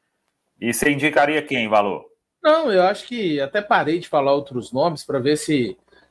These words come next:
Speaker 2: se, se, a, se, a, se o que positivo azul aí vem, traz o Fernando pro Cruzeiro, que seria um jogador muito interessante. Fiquei feliz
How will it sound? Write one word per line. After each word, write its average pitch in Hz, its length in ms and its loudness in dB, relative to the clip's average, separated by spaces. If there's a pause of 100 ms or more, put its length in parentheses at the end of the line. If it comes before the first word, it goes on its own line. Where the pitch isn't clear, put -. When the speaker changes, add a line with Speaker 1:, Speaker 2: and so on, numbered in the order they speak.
(100)
Speaker 2:
se, 120 520 -2 (360)
se, - 200 -2
a, 117 240 0
se, - 160 -4
a, 113 320 0
se - 240 -2
o 151 100 0
que 214 460 -4 (220)
positivo 135 880 -2 (260)
azul 127 520 2
aí 139 220 2
vem, 143 440 -2
traz 151 380 0
o 156 60 -10
Fernando 127 520 -6
pro 117 140 -16
Cruzeiro, 117 460 -2 (360)
que - 60 -18
seria 139 220 2
um - 20 0
jogador 151 480 2
muito 160 400 -4
interessante. 139 480 -2
Fiquei 196 180 2
feliz 190 640 -2